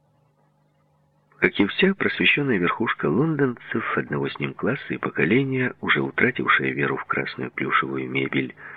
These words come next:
и понимавшая, что итальянские мраморные группы современной работы просто прекрасны, Сомс Форсайт жил в таком доме, который мог сам постоять за себя.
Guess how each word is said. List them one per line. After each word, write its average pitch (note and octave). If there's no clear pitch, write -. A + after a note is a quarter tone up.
и -
понимавшая, F#2
что -
итальянские C2+
мраморные B1+
группы -
современной C2+
работы B2+
просто -
прекрасны, -
Сомс E2
Форсайт A2
жил -
в -
таком -
доме, D3
который F#2+
мог D#2+
сам C#2
постоять -
за C#2
себя. -